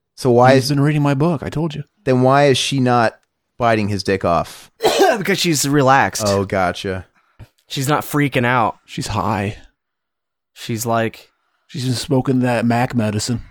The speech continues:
Speaker 3: It's, it's like a metaphor thing. She has to accept it, I guess. I don't fucking know. It's weird.
Speaker 1: Yeah.
Speaker 2: Metaphors are too hard.
Speaker 3: So, like, the whole thing is about, like, just dudes being fucking stupid and trying to fuck, fucking rape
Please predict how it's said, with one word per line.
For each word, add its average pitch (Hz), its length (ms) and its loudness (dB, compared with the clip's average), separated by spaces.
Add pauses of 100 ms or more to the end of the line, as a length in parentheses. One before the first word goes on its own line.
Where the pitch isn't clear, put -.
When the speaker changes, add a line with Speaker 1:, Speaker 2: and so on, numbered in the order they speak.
(440)
Speaker 3:
It's, 175 220 -2
it's 220 140 -4
like 208 140 0
a 175 60 2
metaphor 156 440 2
thing. 113 220 -6
She 135 140 -4
has 139 140 -2
to 135 100 -2
accept 117 420 -4
it, 101 180 -4
I 95 120 -4
guess. 90 240 -6
I 156 80 2
don't 104 160 -2
fucking 101 340 -6
know. 95 260 -6
It's 110 200 -10
weird. 101 360 -4 (120)
Speaker 1:
Yeah. 104 260 -14 (300)
Speaker 2:
Metaphors 143 560 -2
are 120 60 -4
too 131 180 -2
hard. 123 340 -2 (280)
Speaker 3:
So, 131 140 -4
like, 131 180 0
the 127 80 0
whole 143 160 0
thing 135 240 -2
is 120 120 -2
about, 117 300 0
like, 113 240 -2
just 113 260 -10
dudes 123 380 -4
being 117 300 -6
fucking 113 380 -6
stupid 113 540 -6
and 104 320 -6
trying 113 240 -6
to 107 80 -8
fuck, 110 260 -8 (440)
fucking 107 260 -8
rape 110 200 -4